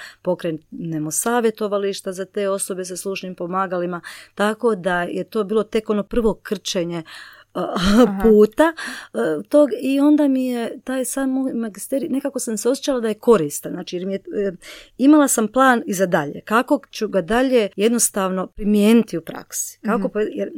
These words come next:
Speaker 1: moja želja uvijek je, pošto sam uvijek radila u praksi, dvadeset godina sam radila u praksi,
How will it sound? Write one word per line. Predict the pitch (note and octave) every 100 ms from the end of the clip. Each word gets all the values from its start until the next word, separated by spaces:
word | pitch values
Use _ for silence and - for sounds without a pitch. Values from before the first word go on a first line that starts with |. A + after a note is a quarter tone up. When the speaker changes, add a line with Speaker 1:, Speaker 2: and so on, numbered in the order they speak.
| - - -
Speaker 1:
moja | F3+ A#3 E4
želja | D#4 C#4+ C#4+ A#3+
uvijek | F4 B3+ G3 D#3+
je, | F#3+
pošto | E3+ F#3+ -
sam | G3
uvijek | A3 G3+
radila | G3 F3
u |
praksi, | - C#3+ -
dvadeset | E3+ F3 G3
godina | F#3 F#3 E3+
sam | E3+
radila | D#3+ D#3+ D3+
u |
praksi, | D#3 - - -